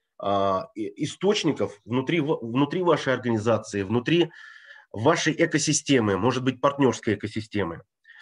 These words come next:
Основная задача — это максимально быстро захватить эти, эти данные, а, с, с максимально, с ми-, минимальным эффектом для, э, систем, откуда мы, мы забираем, переместить эти данные в ваши источники,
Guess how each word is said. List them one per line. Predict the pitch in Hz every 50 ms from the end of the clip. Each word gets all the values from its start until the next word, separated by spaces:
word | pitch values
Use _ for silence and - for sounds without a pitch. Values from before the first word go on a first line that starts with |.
| - - - -
Основная | 123 - 151 156 165 180 170 160
задача — | 156 160 156 190 208 208 214 202 175 -
это | 151 151 151 143
максимально | 143 135 - - 156 160 156 147 135 131 123
быстро | 120 151 175 - - 113 110 95 - -
захватить | - 127 123 117 143 147 151 151 139 - -
эти, | 143 143 - 131
эти | 131 - 139 147 - 123
данные, | 110 110 104 90 87 92 101 110 123 131 143 - _ _ - - - - - - - - - -
а, | - 104 110
с, | 110 - - - -
с | -
максимально, | 139 147 147 - - 170 185 190 185 185 165 - 139
с | - - - - - - - 127
ми-, | 135 147 143
минимальным | 151 156 170 175 180 185 185 175 165 147 135 -
эффектом | 151 151 - 190 180 - - - 107 92 80 - - _ _ _ _ _ -
для, | 117 139 151 147 139 117 104 -
э, | 107 - - 104
систем, | - - 127 - - 170 156 127 -
откуда | 110 104 - 143 131 131 123
мы, | 123 117 131 147 135 -
мы | 120 131 135
забираем, | 120 123 123 131 135 139 127 107 95 85 - - - - _ -
переместить | 135 131 143 147 147 147 170 160 117
эти | 135 135 135 131
данные | 127 143 131 123 117 113 113
в | 113
ваши | 147 135 - - 120
источники, | 110 110 - 101 92 - - 110 117 - 131 143 143 -